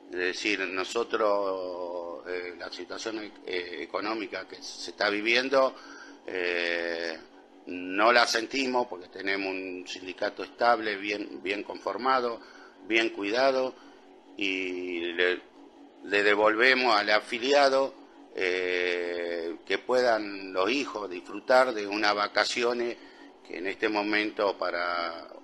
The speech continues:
una familia salir de vacaciones, llevar a los chicos a, a algún lugar, eh, les sale mucha plata y no pueden, no, no lo pueden hacer. Entonces,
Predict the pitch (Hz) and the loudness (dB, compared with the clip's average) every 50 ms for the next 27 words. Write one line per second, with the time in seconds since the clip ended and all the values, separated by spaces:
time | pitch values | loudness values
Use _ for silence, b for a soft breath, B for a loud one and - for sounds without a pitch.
0 | - - - 87 95 98 95 - - 98 95 98 104 104 101 98 92 - - 92 | -16 -12 -8 -2 0 0 0 2 0 -2 -2 -2 -4 -2 0 0 0 0 -2 -4
1 | 95 95 95 95 95 98 95 95 95 - 98 95 - - 107 104 101 92 87 95 | -6 -6 -6 -6 -6 -6 -6 -6 -6 -6 -6 -6 -6 -6 -6 -6 -6 -6 -6 -4
2 | 98 104 104 101 101 98 92 95 - - - 107 101 - - 95 92 90 B B | -2 -2 -2 -2 -2 -6 -6 -10 -10 -8 -8 -8 -8 -6 -4 -4 -4 -4 B B
3 | B B B B B B B B - - 87 85 85 - - 85 87 90 95 107 | B B B B B B B B -6 -6 -4 -4 -4 -4 -4 -2 -2 0 0 2
4 | 117 110 107 104 104 104 110 113 113 113 113 117 - - - - - - - - | 2 4 4 4 6 6 8 8 8 8 6 2 -4 -10 -18 -20 -20 -20 -14 -8
5 | - 87 85 82 85 85 85 85 82 85 85 82 82 85 90 87 - - 113 110 | -4 -2 0 0 0 0 -2 -2 -2 -4 -4 -6 -2 -2 -2 0 2 2 2 2
6 | 107 101 104 107 104 - 107 104 101 - 104 110 110 - 113 107 101 92 90 95 | 2 0 0 -4 -4 -4 -4 -6 -4 -2 -2 -2 0 0 0 0 0 -2 -4 -4
7 | 90 90 92 92 - - 92 98 95 92 92 87 87 87 85 87 85 80 78 80 | -4 -4 -4 -6 -8 -10 -10 -8 -8 -8 -8 -8 -10 -10 -10 -12 -14 -14 -8 -4
8 | 90 98 101 - - - - 104 117 123 113 - - 123 127 110 87 92 90 - | -4 -4 -4 -6 -10 -6 -2 -2 0 2 0 0 2 0 2 2 0 -2 -4 -2
9 | - 151 131 98 - - - - - - - - - - - - 95 90 82 | 0 0 0 0 0 -4 -12 -20 -20 -20 -20 -20 -18 -16 -12 -12 -12 -12 -14